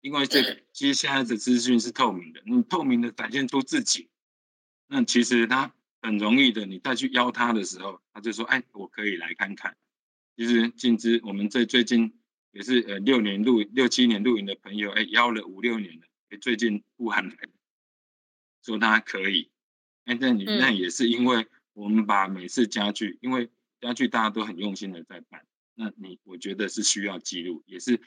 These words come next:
Speaker 1: 你这，哎，你这，大家想想看，这，这个就是你成功的一个过程，成功之路啦，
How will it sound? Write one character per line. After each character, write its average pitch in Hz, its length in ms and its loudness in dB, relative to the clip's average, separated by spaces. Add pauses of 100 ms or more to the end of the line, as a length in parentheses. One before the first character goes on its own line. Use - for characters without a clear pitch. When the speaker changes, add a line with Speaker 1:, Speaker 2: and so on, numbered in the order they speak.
(320)
Speaker 1:
你 101 120 -12
这， - 180 -12 (240)
哎， 147 160 -18 (160)
你 95 100 -20
这， 120 200 2 (640)
大 120 120 0
家 113 60 2
想 92 180 -2
想 92 140 -12
看， 87 260 -8 (540)
这， 113 80 -10
这 113 100 -4
个 107 160 -2
就 104 180 0
是 107 160 0
你 87 280 -4
成 87 180 -12
功 101 240 -6
的 82 160 -10
一 87 80 -8
个 87 140 -20
过 90 260 -12
程， - 160 -20 (240)
成 110 140 -2
功 127 180 2
之 123 180 4
路 123 180 6
啦， - 220 -6